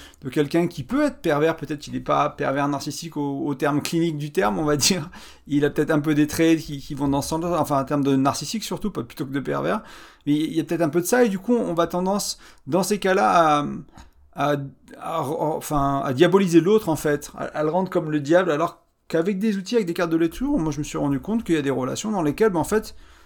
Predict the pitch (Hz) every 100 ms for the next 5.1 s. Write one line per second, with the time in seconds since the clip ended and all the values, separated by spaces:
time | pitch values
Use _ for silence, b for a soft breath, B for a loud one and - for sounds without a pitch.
0 | b b b - 180 220 196 160 156 185
1 | 202 202 196 202 - 190 - 156 - 165
2 | - 165 156 175 180 170 151 147 147 135
3 | 135 147 135 147 147 202 170 - 175 -
4 | 151 131 226 226 220 202 - 254 277 -